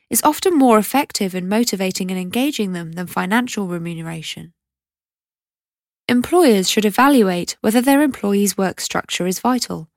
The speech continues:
For example, does an employee need to work from the office every day? Do they have to work nine to five, or could they start earlier or later and finish work accordingly? It wouldn't be appropriate to suggest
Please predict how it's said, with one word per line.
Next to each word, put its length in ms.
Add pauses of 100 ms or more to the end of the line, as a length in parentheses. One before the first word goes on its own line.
(640)
For 120
example, 640 (520)
does 140
an 80
employee 480
need 300
to 100
work 360
from 140
the 100
office 320
every 180
day? 340 (480)
Do 120
they 100
have 260
to 100
work 260
nine 220
to 100
five, 440
or 80
could 180
they 100
start 340
earlier 400
or 180
later 380
and 260
finish 300
work 200
accordingly? 720 (840)
It 160
wouldn't 260
be 120
appropriate 580
to 80
suggest 580